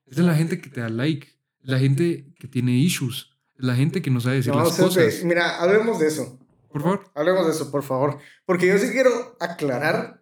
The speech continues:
Speaker 1: Ujú.
Speaker 2: que si en algún punto les he dado like a una story,
Speaker 1: Es porque
Speaker 2: no,
Speaker 1: les
Speaker 2: no
Speaker 1: quieres
Speaker 2: es porque
Speaker 1: decir
Speaker 2: me
Speaker 1: algo.
Speaker 2: las quiera follar. Si son
Speaker 1: No,
Speaker 2: mujeres,
Speaker 1: obvia-,
Speaker 2: no, mira, si
Speaker 1: ah,
Speaker 2: son,
Speaker 1: si son hombres, sí.
Speaker 2: y si son hombres, sí, pero
Speaker 1: Ajá,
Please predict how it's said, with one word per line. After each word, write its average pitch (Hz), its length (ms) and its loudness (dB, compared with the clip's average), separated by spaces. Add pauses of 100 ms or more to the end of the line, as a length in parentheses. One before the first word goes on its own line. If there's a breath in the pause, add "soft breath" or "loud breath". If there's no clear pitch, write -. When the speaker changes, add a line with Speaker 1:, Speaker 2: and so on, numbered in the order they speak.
Speaker 1:
Ujú. 135 300 -6
Speaker 2:
que 165 160 0
si 170 120 -2
en 156 100 0
algún 165 280 2
punto 240 280 0
les 156 180 0
he 175 60 2
dado 196 260 2
like 196 220 2
a - 20 2
una 214 140 2
story, 220 640 0
Speaker 1:
Es 139 120 -10
porque 135 280 2
Speaker 2:
no, 202 60 4
Speaker 1:
les 214 100 2
Speaker 2:
no - 40 -6
Speaker 1:
quieres 196 260 2
Speaker 2:
es - 40 -2
porque 190 140 2
Speaker 1:
decir 175 160 2
Speaker 2:
me 151 60 2
Speaker 1:
algo. 147 100 2
Speaker 2:
las 143 80 -4
quiera 185 300 4
follar. 180 440 2
Si 160 140 0
son 175 160 2
Speaker 1:
No, 175 80 10
Speaker 2:
mujeres, 262 420 8
Speaker 1:
obvia-, 214 240 2
Speaker 2:
no, 196 300 2
mira, 180 280 0
si 190 120 0
Speaker 1:
ah, - 20 4
Speaker 2:
son, 202 120 2
Speaker 1:
si 185 60 -4
son 196 220 2
hombres, 151 240 -2
sí. 185 180 -2
Speaker 2:
y 214 160 -2
si 180 140 0
son 220 140 2
hombres, 220 220 0
sí, 220 340 -4
pero 175 120 2
Speaker 1:
Ajá, 160 220 2